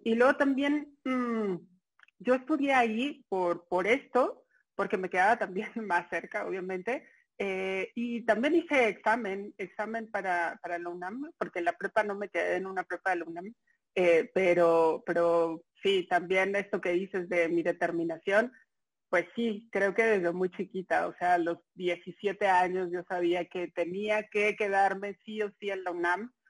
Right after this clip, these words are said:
porque además también significaba la oportunidad de, de poder hacer una, una, mm,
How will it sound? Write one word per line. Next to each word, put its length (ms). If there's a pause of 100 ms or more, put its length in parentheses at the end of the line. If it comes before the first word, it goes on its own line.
(140)
porque 200
además 280
también 340
significaba 840
la 120
oportunidad 800
de, 300
de 160
poder 300
hacer 260
una, 640
una, 460
mm, 320